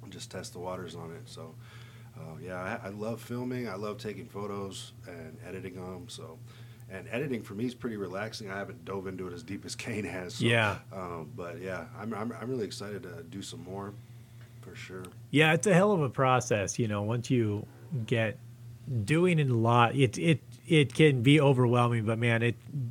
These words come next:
Speaker 2: it's fun. It is like an, it's an art.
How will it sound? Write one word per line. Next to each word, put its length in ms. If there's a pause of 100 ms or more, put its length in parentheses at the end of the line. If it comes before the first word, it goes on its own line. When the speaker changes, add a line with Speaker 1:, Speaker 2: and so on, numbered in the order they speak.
(200)
Speaker 2:
it's 300
fun. 560
It 140
is 200
like 160
an, 80
it's 220
an 60
art. 300